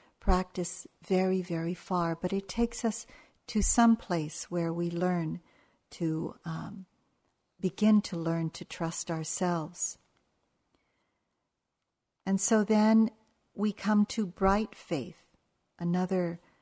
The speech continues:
kind of wisdom, another kind of faith. When a person, a place, a reading,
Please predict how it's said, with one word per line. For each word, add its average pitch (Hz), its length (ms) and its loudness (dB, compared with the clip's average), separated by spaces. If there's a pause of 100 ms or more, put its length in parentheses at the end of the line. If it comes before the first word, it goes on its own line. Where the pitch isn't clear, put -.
(380)
kind 180 460 -2
of 160 240 -6
wisdom, 160 600 -4
another 185 340 0
kind 170 400 -6
of 160 80 -8
faith. 156 400 -10 (1040)
When 185 160 2
a 180 80 2
person, 196 720 0
a - 100 -8
place, 180 640 -2
a 165 80 -2
reading, 185 720 -2